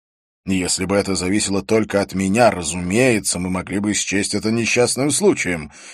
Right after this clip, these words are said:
И тот факт, что этот человек, к большому счастью, был сиротой, без детей и жены, помог бы замять дело, но теперь о том, что случилось, знает пресса".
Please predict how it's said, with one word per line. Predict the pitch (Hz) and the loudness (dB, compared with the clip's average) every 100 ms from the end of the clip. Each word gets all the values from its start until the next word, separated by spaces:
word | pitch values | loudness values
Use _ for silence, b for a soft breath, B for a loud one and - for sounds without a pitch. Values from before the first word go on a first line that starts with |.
| B | B
И | 104 104 | -4 0
тот | 117 - | 0 0
факт, | 95 117 - | 2 2 2
что | - | 0
этот | 110 104 95 | 0 0 -2
человек, | 107 101 92 120 113 - | 0 0 2 2 2 -2
к | 90 | -4
большому | 98 92 104 101 92 | -2 -2 -2 0 0
счастью, | - 110 110 - 101 | 0 0 0 -2 -2
был | 113 120 | 0 0
сиротой, | - 107 101 - 104 147 110 | 0 0 -2 -2 4 4 4
без | 95 85 | 0 -2
детей | 73 - 185 131 | -6 -4 0 2
и | 117 | 0
жены, | 87 85 110 | -2 -2 -2
помог | 135 104 85 85 120 98 | 2 2 2 2 2 2
бы | 107 | 0
замять | 90 87 87 117 202 139 | 0 -4 0 4 4 2
дело, | 120 151 127 107 | 4 6 8 4
но | 90 82 | 0 -6
теперь | - - 95 165 131 85 | -8 -4 0 4 4 2
о | |
том, | - - 107 92 | -6 -2 -2 -2
что | - 73 | -8 -12
случилось, | - 78 - 101 92 80 | -12 -10 -6 -4 -2 -4
знает | 82 90 98 | -4 -2 -4
пресса". | - 180 143 - - 87 73 | 0 0 2 0 -2 -4 -6